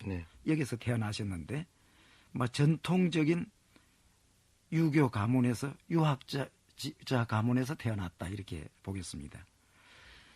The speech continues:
Speaker 2: 그 이제 할아버지는 가선대부고 또 그때는 뭐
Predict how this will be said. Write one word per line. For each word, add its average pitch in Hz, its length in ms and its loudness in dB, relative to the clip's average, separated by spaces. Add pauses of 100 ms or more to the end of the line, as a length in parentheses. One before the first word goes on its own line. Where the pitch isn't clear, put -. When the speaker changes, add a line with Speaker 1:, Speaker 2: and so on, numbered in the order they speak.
(160)
Speaker 2:
그 147 340 4
이제 135 320 2
할아버지는 151 840 2 (420)
가선대부고 131 920 0 (1160)
또 110 380 0
그때는 135 500 2
뭐 107 260 0